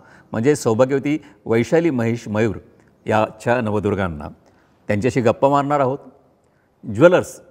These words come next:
अर्थात सोनं आणि नवरात्रीचा जर विषय आपण घेतला किंवा संबंध जर म्हणला तर नवरात्र हा सण आहे महिलांचा, आणि महिलांचा अत्यंत आवडता आणि जवळचा विषय म्हणजे सोनं किंवा ज्वेलर्स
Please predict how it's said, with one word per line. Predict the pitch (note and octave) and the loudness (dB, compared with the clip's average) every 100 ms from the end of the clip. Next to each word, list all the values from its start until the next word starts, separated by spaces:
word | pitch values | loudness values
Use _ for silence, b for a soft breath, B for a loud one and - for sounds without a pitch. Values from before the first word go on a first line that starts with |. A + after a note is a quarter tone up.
| _ _ _ _ | _ _ _ _
अर्थात | - G#2 B2+ - - | -8 -4 -4 -6 -16
सोनं | - - B2+ C3 | -16 -4 0 0
आणि | F#2 G2 G#2+ A2 A2 G#2+ | 0 -4 -4 -2 -2 -4
नवरात्रीचा | G2+ G#2+ A#2+ A#2+ B2+ B2+ C#3 | -2 0 2 0 -4 -4 -2
जर | B2 C3 | -2 -2
विषय | B2+ B2+ A#2 A#2+ C3+ | 0 0 -2 0 0
आपण | B2+ - A2+ | 0 -2 -6
घेतला | G2+ A#2+ G2 | -6 -4 -4
किंवा | F2 - - - A2+ | -6 -16 -16 -6 -4
संबंध | A2+ G#2+ C#3+ D#3+ | -2 -2 0 0
जर | D#3 | 0
म्हणला | C3+ A2+ | 0 -2
तर | A2+ - | -2 -4
नवरात्र | D#3+ E3 G#3+ G#3 G3+ G#3 - | -2 -2 -2 -2 -2 -2 -4
हा | C#3 C#3+ | -2 -2
सण | D3 - D3+ | -2 -4 -4
आहे | A#2 B2 - - - | -2 -4 -6 -14 -2
महिलांचा, | C#3 A#2+ G2+ F2 - - _ b b b b - | 0 0 -2 -6 -14 -20 _ b b b b -10
आणि | B2 | -4
महिलांचा | A2+ A#2+ E3+ D4 - | 0 2 2 0 -2
अत्यंत | D#3 - - G3+ G#3 G3+ | -2 -2 -6 -6 -6 -2
आवडता | D3 B2+ C#3 C3+ | 0 0 0 -2
आणि | D3+ D#3 | -2 -2
जवळचा | A2 A2+ C#3+ D3+ | 0 2 2 2
विषय | D3+ C3 - D3 - - _ | 0 -2 -4 -6 -6 -18 _
म्हणजे | - F#3 F#3 | -10 -4 -2
सोनं | F3+ F#3 D#3+ B2+ - B B B _ | -2 0 0 -2 -6 B B B _
किंवा | - D3 | -2 0
ज्वेलर्स | D#3+ D#3 D3+ B2+ - | 2 2 2 0 -4